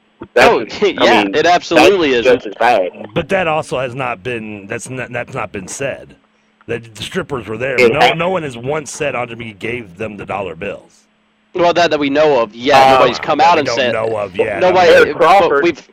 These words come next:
Speaker 1: Eric Crawford just said something similar to that just a second ago. Or he put something, there's an article he's gonna put out tomorrow about it,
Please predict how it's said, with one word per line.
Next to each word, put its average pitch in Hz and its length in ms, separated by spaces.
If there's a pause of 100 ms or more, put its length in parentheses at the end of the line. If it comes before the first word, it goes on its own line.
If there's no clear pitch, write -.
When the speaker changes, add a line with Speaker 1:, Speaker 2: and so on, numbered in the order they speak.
Speaker 1:
Eric 156 220
Crawford 151 460
just 131 180 (100)
said 139 220
something 117 320 (140)
similar 120 280
to 104 140
that 101 240 (100)
just 107 160 (180)
a 120 40
second 113 240
ago. 98 340 (560)
Or 113 160
he 120 120
put 120 240
something, 117 340
there's 143 200
an 117 100
article 120 380
he's 107 100
gonna 113 160
put 113 180
out 110 200
tomorrow 117 340
about 101 320
it, 101 80